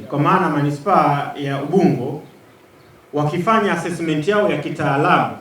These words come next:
na kubaini kwamba huduma ambazo wananchi hawa wanazihitaji kwa eneo hili,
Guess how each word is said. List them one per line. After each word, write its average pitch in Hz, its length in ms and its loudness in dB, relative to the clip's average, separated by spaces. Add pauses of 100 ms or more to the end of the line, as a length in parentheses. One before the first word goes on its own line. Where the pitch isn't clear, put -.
na 147 140 -2
kubaini 175 480 2
kwamba 143 600 0 (360)
huduma 202 400 0
ambazo 202 280 2
wananchi 170 440 -2
hawa 160 540 0
wanazihitaji 151 840 0
kwa 143 240 0
eneo 131 280 -4
hili, 143 360 0